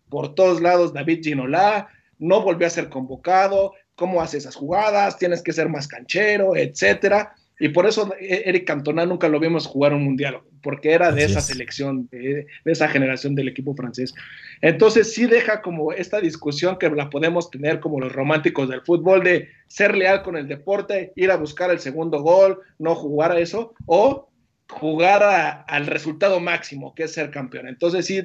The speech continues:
Speaker 1: probablemente un poquito inocente, pero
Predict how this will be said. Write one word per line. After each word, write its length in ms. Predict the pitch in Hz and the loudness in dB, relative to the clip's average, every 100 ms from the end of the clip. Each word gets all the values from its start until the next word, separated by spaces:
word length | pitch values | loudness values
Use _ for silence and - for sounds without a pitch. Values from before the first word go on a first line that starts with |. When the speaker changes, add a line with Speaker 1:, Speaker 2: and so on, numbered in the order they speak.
| - | -8
Speaker 1:
probablemente 500 | - 160 180 185 185 | -2 2 2 2 0
un 80 | 185 | -2
poquito 340 | 165 160 170 175 | -2 -4 2 2
inocente, 600 | 147 135 165 170 226 226 _ _ _ | 2 -2 -4 2 0 0 _ _ _
pero 480 | 214 226 254 - | 4 6 6 4